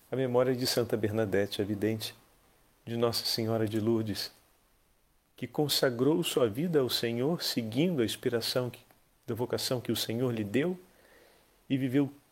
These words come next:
todos os dias na oferta perene de sua vida pela salvação das almas, com a oração do Santo Rosário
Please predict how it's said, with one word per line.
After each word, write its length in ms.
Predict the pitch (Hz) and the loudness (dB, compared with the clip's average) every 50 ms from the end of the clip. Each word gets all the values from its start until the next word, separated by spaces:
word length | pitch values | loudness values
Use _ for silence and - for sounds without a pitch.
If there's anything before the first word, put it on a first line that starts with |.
| _ | _
todos 380 | - 208 220 233 202 190 165 151 | -2 0 0 0 0 -2 -2 -2
os 100 | 143 127 | -2 -4
dias 520 | - 117 110 123 156 180 202 196 175 - - | -4 -4 -4 -2 0 0 2 0 0 0 -2
na 80 | 156 | -2
oferta 600 | 151 143 135 - - - 160 147 - - - 127 - - _ _ _ _ - | -2 -2 -4 -6 -2 -2 -2 -2 -2 -6 -8 -8 -8 -8 _ _ _ _ -4
perene 580 | - 156 151 151 165 185 226 226 220 220 220 | -2 -2 0 2 4 4 4 2 2 0 -2
de 160 | 170 127 - 123 | -2 0 -2 -2
sua 300 | - - - 151 131 117 | -2 0 0 0 0 0
vida 340 | 110 123 165 180 185 202 | -2 -2 -4 -2 -2 -4
pela 240 | 175 - - 170 - | -4 -4 -4 -2 -2
salvação 640 | - - - 139 131 135 127 - - - 127 131 131 | -2 0 0 0 2 2 0 -2 -2 -2 -4 -2 0
das 240 | 139 131 120 113 | 0 0 0 2
almas, 420 | 117 110 113 113 110 110 - - - - _ _ _ _ _ _ _ _ _ _ _ _ _ _ _ _ _ _ _ _ _ _ _ _ _ - | 0 0 0 -2 -6 -8 -8 -10 -12 -16 _ _ _ _ _ _ _ _ _ _ _ _ _ _ _ _ _ _ _ _ _ _ _ _ _ -8
com 100 | - 123 | -4 -4
a 80 | 123 120 | -2 0
oração 460 | 123 120 113 107 - - - 120 117 | 0 0 0 0 -2 -2 -2 -2 -2
do 100 | 110 104 | -2 -2
Santo 440 | - - - - 131 131 127 - 113 | -2 -2 0 0 0 -2 -2 -2 -2
Rosário 520 | 101 110 104 98 107 117 139 160 165 165 | 0 0 0 2 2 2 2 2 0 -4